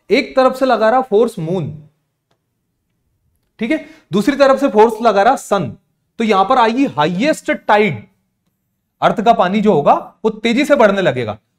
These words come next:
और जब अर्थ का पानी तेजी से वर्टिकली ऊपर उठने लगेगा, इस कंडीशन को क्या बोलते हैं? इसको बोलते हैं हम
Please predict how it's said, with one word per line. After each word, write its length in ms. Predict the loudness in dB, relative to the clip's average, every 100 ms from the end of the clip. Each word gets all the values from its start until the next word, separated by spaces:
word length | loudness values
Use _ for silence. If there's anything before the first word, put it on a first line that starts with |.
| -4
और 80 | 0
जब 240 | 0 0
अर्थ 240 | -2 0
का 100 | -2
पानी 280 | -2 -2 -4
तेजी 300 | -4 -4 -2
से 140 | -2 -2
वर्टिकली 560 | 2 0 2 0 0 0
ऊपर 300 | 0 2 2
उठने 260 | 0 0
लगेगा, 420 | 0 0 0 0 -2 _ _ _ -8
इस 120 | -4
कंडीशन 440 | -2 -2 -2 -2
को 100 | -4
क्या 140 | -2 0
बोलते 260 | 0 -2
हैं? 80 | -6
इसको 420 | -8 -16 _ -4 -2
बोलते 260 | -2 -2
हैं 80 | -4
हम 160 | -6